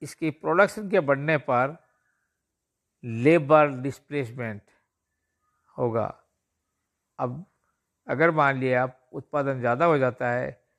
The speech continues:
तो लेबर कम करनी होगी, लेबर कम करनी होगी, तो जैसे ही लेबर कम करनी होगी, तो दूसरे स्थान पर चली जाएगी, दूसरे स्थान पर चली जाएगी, तो इससे बाद में जब ज़रूरत पड़ेगी, तो लेबर को आसानी से उपलब्ध नहीं होगी। इस अवस्था में वर्कर को,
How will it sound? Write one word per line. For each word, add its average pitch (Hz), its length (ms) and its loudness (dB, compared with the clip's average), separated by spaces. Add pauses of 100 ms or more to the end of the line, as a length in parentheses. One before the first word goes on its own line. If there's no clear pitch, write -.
(160)
तो 131 60 -8
लेबर 160 280 2
कम 190 260 -2
करनी 175 240 -2
होगी, 160 340 -4 (340)
लेबर 165 280 2
कम 160 240 -2
करनी 131 300 -4
होगी, 127 340 -2
तो 147 280 -12 (540)
जैसे 151 320 0
ही 196 60 6
लेबर 165 260 2
कम 151 240 -4
करनी 135 240 0
होगी, 123 240 -2
तो 156 180 -6
दूसरे 170 280 -4
स्थान 180 220 -4
पर 170 120 -2
चली 160 220 -2
जाएगी, 139 300 -2 (400)
दूसरे 165 240 0
स्थान 139 280 -4
पर 127 100 -2
चली 117 220 -2
जाएगी, 135 280 0
तो 151 100 -6
इससे 151 500 -4 (440)
बाद 127 240 4
में 156 120 0
जब 139 180 2
ज़रूरत 165 280 2
पड़ेगी, 147 360 -2
तो 160 100 -4
लेबर 135 320 0
को 135 280 -6
आसानी 135 400 -4
से 143 100 -10
उपलब्ध 110 280 -10
नहीं 107 240 -8
होगी। 104 360 -8 (1900)
इस 196 200 -2
अवस्था 147 300 2
में 139 140 -2
वर्कर 127 360 -2
को, 127 640 -6